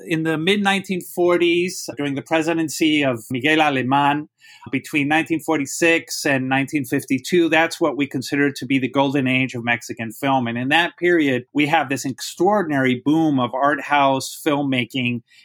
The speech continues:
in Mexico. Very aesthetic, very ambitious, very philosophical, deep, beautifully filmed productions. And in that period, there are a lot of films about the Mexican Revolution that have artistic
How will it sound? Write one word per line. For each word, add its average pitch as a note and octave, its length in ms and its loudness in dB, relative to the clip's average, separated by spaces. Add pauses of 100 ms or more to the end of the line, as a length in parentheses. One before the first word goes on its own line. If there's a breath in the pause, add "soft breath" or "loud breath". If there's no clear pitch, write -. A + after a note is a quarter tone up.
(120)
in C3+ 180 0
Mexico. B2+ 640 0
Very D3 600 2
aesthetic, C3 720 -2
very C#3+ 500 2
ambitious, B2+ 840 -2
very C#3 500 2 (380 loud breath)
philosophical, D3 920 0
deep, D3 380 0 (120)
beautifully D3+ 580 0
filmed C#3+ 720 0
productions. C#3+ 840 -2 (340 loud breath)
And D#3+ 140 2
in G#3+ 160 4
that E3+ 220 2
period, D#3+ 340 4
there D3+ 140 4
are C#3+ 80 4
a C#3+ 40 0
lot F3 220 4
of G3 100 -2
films C#3+ 460 0
about B2+ 420 2 (100)
the C3 220 -2
Mexican C3+ 480 -2
Revolution B2+ 720 0
that B2 280 2 (200)
have C3 340 0 (100)
artistic D3 760 -2